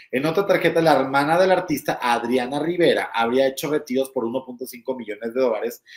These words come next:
entre estos mismos años. Reforma acota que Adriana Rivera está ligada con la empresa organizada de eventos Actidea, que en el dos mil seis, durante la administración de Peña, habría recibido contratos gubernamentales por más de quinientos millones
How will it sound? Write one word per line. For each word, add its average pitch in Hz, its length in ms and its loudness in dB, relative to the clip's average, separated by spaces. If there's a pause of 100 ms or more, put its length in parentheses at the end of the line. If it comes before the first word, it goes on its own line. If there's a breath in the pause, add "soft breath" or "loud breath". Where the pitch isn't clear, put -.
(120 loud breath)
entre 107 300 -6
estos - 220 -6
mismos 90 380 -12
años. 147 220 -4
Reforma 151 440 -2
acota 135 480 0 (360 loud breath)
que - 80 0
Adriana 123 400 2
Rivera 139 540 2
está 117 260 -4
ligada 143 440 0
con 127 100 -2
la 113 60 -6
empresa 117 320 -6
organizada 127 520 -4
de 117 100 -4
eventos 101 460 -6
Actidea, 135 760 -2 (340 loud breath)
que - 80 -4
en 120 100 0
el 117 80 -6
dos 117 120 -4
mil 135 200 -4
seis, 151 200 -4
durante 127 280 -2
la 107 100 -4
administración 101 580 -12
de 147 80 -2
Peña, 135 360 -4
habría 120 280 0
recibido 143 420 -4
contratos 123 580 -10
gubernamentales 123 760 -6
por 104 160 -8
más 101 120 -12
de 123 120 -12
quinientos 101 580 -20
millones 87 480 -20